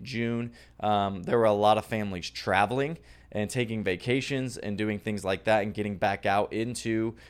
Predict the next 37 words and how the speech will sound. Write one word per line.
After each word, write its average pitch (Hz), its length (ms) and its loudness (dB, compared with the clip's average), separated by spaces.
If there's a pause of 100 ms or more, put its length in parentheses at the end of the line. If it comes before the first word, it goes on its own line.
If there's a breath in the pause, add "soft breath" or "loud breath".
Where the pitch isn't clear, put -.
(120)
um, 104 460 0
the 107 80 0
travel 113 680 2
as 101 280 0
we 104 160 -4
had 101 220 -4
that 95 260 -2
ban, 110 500 -2
you 104 140 -4
know, 104 140 0
with 87 180 -4
covid 117 360 2
and 101 160 -2
those 107 220 -2
things, 104 420 -4
uh, 92 240 2
in 95 80 -2
the 98 60 -6
previous 123 540 -4
year. 117 240 0
And 107 100 -6
so 110 140 0
I 101 40 0
think 117 240 -6
people 131 260 -6
were 110 260 -2
itching 135 440 0
to 110 140 -6
get 110 160 0
out 107 160 2
and 98 100 -8
take 107 160 -4
a 101 60 -2
vacation, 110 640 -4 (380 loud breath)
which 117 280 -4
they 107 140 2
did. 113 560 4